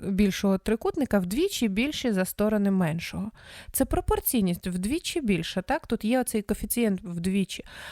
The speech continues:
Або, наприклад, е, я вам скажу, що одна сторона цього трикутника, наприклад, п'ять,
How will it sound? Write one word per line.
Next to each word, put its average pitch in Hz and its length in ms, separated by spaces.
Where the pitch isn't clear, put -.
Або, 208 220
наприклад, 311 540
е, 208 480
я 208 200
вам 220 360
скажу, 208 420
що - 400
одна 214 360
сторона 190 440
цього 180 300
трикутника, - 640
наприклад, - 640
п'ять, 196 580